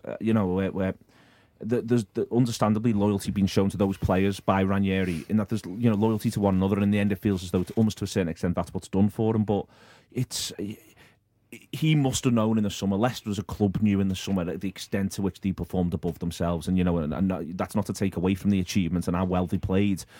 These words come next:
towards the back end of the season, but they, they sort of must have known somewhere how that was, that this was it, that this, that, that, and that from that point it was only gonna go one way. And I think that the problem with that is when that's the collective sort of knowledge and memory, you can say, "Well, it's only gonna go one way, but we can control it." But before you know where you are,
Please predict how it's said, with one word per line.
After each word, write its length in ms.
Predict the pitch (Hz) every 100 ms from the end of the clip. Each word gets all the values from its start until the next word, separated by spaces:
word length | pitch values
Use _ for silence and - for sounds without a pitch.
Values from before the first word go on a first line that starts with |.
| - -
towards 220 | 104 95
the 60 | 85
back 200 | 92 101
end 100 | 87
of 80 |
the 40 | 85
season, 260 | 90 87
but 80 | 90
they, 140 | 120 113 - -
they 80 | 120
sort 400 | - 135 120 117
of 60 | 117
must 260 | 110 -
have 80 | 107
known 280 | 98 98 107
somewhere 500 | - 110 98 95 87
how 260 | 82 90 87 - - - -
that 180 | 101 -
was, 200 | 113 -
that 220 | - - -
this 160 | 110
was 160 | 113 104
it, 160 | 113 -
that 100 | 104
this, 160 | 107 -
that, 180 | - 85
that, 180 | - -
and 120 | 113
that 160 | 110 -
from 180 | - 117
that 160 | 113 107
point 320 | - 101 - -
it 40 |
was 120 | 113
only 160 | 107 107
gonna 180 | 101 90
go 220 | 110 101
one 360 | 104 104 101
way. 200 | 101 85
And 100 | 85
I 20 | 92
think 200 | 123 117
that 100 | -
the 80 |
problem 280 | 92 104 113
with 80 | 110
that 120 | 98
is 80 | 95
when 120 | 101
that's 180 | 110 -
the 80 | -
collective 520 | - 101 101 - 95
sort 240 | - 92
of 60 | 92
knowledge 320 | 92 90 95
and 100 | 95
memory, 380 | 90 92 101 85 - -
you 100 | 110
can 140 | 113 98
say, 160 | 123
"Well, 80 | 117
it's 100 | 104
only 120 | 107
gonna 140 | 104 95
go 120 | 95
one 220 | 95 101
way, 140 | 98 95
but 140 | 87
we 100 | 101
can 160 | - 98
control 480 | 95 - 98 101 98
it." 80 | -
But 140 | 95
before 220 | 104 110
you 100 | 107
know 80 | 101
where 160 | 90 87
you 200 | 90 87
are, 220 | 87 80